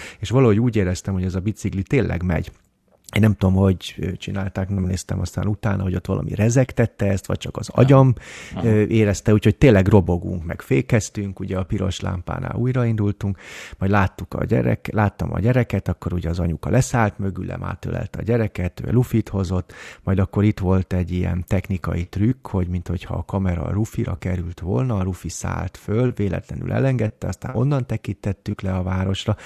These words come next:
Speaker 1: Szóval tényleg ilyen szédületes volt, és megint egy, egy, egy szuper narratívában, ami a találkozásokról, életérzésről szólt, és valamit megkaptam ebből az érzésből, amit a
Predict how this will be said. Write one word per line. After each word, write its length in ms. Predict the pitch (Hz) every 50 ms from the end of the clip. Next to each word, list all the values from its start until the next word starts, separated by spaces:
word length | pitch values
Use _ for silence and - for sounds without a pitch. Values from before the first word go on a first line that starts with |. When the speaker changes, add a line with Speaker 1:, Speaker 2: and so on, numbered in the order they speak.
| - - - - -
Speaker 1:
Szóval 240 | - - 107 107 -
tényleg 360 | - 160 151 110 98 92 90
ilyen 260 | 95 95 92 90 90 - - - - - -
szédületes 840 | - - - 139 127 113 95 101 90 85 87 - - 92 90 - -
volt, 300 | 95 95 92 92 - -
és 160 | 95 90 -
megint 300 | - 117 101 92 95 87
egy, 260 | 87 85 87 85 -
egy, 280 | 92 90 90 90 - -
egy 60 | 92 -
szuper 420 | - - 113 - - 92 90 87
narratívában, 840 | 90 95 85 85 85 87 - - - 95 87 82 82 82 80 78 80
ami 140 | 80 80 82
a 100 | 82 82 -
találkozásokról, 1040 | - 135 135 123 104 98 - - 92 90 87 82 85 - - 82 - - - 82 95
életérzésről 800 | 107 104 101 98 - - 92 92 87 87 85 87 - - -
szólt, 360 | - - - 127 151 147 - 127
és 120 | 110 - - - - - -
valamit 680 | - 123 131 113 101 98 98 95 - - - - - - -
megkaptam 680 | 120 120 110 - _ - 92 92 - - 95 95 92
ebből 280 | 87 87 87 87 90 87
az 220 | 85 90 - - - _
érzésből, 880 | - 117 107 101 98 90 87 92 87 85 82 82 - - - 95 101 107
amit 300 | 101 98 95 92 - -
a 200 | 95 98 95